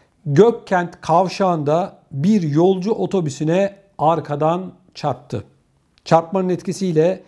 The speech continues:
metrelerce savrulan otomobilde bulunan iki gurbetçimiz araçta sıkıştı. İhbar üzerine kaza yerine gelen çok sayıda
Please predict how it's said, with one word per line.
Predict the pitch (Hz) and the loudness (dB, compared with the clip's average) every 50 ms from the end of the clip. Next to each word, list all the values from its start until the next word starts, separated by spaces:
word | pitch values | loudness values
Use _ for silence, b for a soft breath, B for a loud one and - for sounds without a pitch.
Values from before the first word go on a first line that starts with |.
| b b b b b b b b _ | b b b b b b b b _
metrelerce | 139 131 151 175 170 175 196 185 190 196 190 190 170 165 | -2 0 0 0 0 0 0 2 4 4 2 2 0 -4
savrulan | 139 - - 165 170 175 175 175 170 170 160 156 160 | -8 -4 -2 0 0 0 2 0 0 0 -2 -2 -4
otomobilde | 156 156 180 180 175 170 165 180 170 185 185 | -4 -2 -2 0 0 0 0 0 0 0 0
bulunan | 170 170 165 170 180 143 | 0 -2 -2 -2 -2 -2
iki | 147 139 196 202 | -2 -4 -4 -2
gurbetçimiz | 180 175 160 160 156 147 156 - 156 170 202 202 202 - - b b b b b b b _ _ | 0 0 0 0 -2 -2 -2 -4 -2 -2 -2 -2 -4 -10 -20 b b b b b b b _ _
araçta | 175 175 165 147 127 - - 180 170 | 0 2 2 0 -2 -4 -4 -4 -4
sıkıştı. | 165 - - - 151 127 - - - 104 101 - _ _ _ _ _ _ _ _ _ b b b b b b _ | -4 -6 -10 -10 -10 -10 -10 -10 -12 -12 -12 -14 _ _ _ _ _ _ _ _ _ b b b b b b _
İhbar | 180 151 147 - 196 180 | -2 -2 2 2 0 0
üzerine | 180 151 160 165 151 151 175 190 190 190 190 b b b b b b | 0 0 0 0 0 0 0 0 -2 -2 -4 b b b b b b
kaza | - 151 160 156 180 185 | 0 0 2 2 2 2
yerine | 190 185 175 175 170 165 | 2 2 0 -2 -2 -2
gelen | 160 160 160 156 147 | -2 -2 -2 -2 -4
çok | 131 - 190 190 190 | -4 -4 -4 -4 -2
sayıda | - 180 170 160 151 139 131 | -4 -4 -2 0 -2 -2 -4